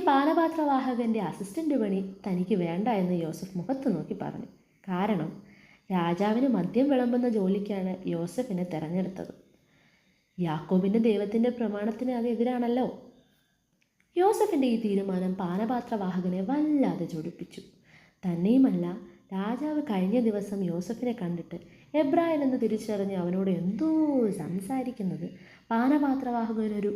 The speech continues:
പൊട്ട് പോലെ കണ്ടിരുന്നു. പിന്നീടറിഞ്ഞു രാജാവ് യോസഫിനെ ചില ദിവസങ്ങൾക്കകം മറ്റൊരു ജോലിയിലേക്ക് മാറ്റുന്നുവെന്ന്. അതുവരെ മാത്രമേ വീഞ്ഞുവാഹകനായി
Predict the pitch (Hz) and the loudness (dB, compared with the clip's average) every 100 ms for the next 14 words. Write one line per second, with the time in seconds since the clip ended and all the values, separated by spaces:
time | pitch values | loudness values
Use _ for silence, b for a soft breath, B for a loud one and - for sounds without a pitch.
0 | - - 392 403 - - 254 185 175 185 | -6 -4 -4 -4 -6 2 4 6 2 0
1 | 156 165 170 - - - b b b b | -2 -4 -4 -6 -12 -20 b b b b
2 | b - 180 214 359 392 240 180 170 165 | b -2 2 4 4 4 2 0 -2 -6
3 | 180 - - 180 180 220 226 202 185 - | -8 -10 -8 -4 -2 0 0 2 0 -2
4 | 214 190 190 165 165 165 190 254 247 226 | -4 -2 -2 -2 -2 -4 -2 -2 -2 -2
5 | 180 170 - B B B 311 349 285 233 | -2 -4 -8 B B B 0 2 4 4
6 | 208 190 180 170 175 170 165 165 185 156 | 4 4 2 0 -4 -6 -6 -4 -2 -2
7 | 151 - - _ b b b b 160 165 | -6 -10 -16 _ b b b b -6 0
8 | 180 208 240 220 233 247 254 247 202 202 | 2 2 2 0 -2 0 0 2 2 2
9 | 233 240 226 247 262 254 220 | 0 -2 -2 0 0 0 0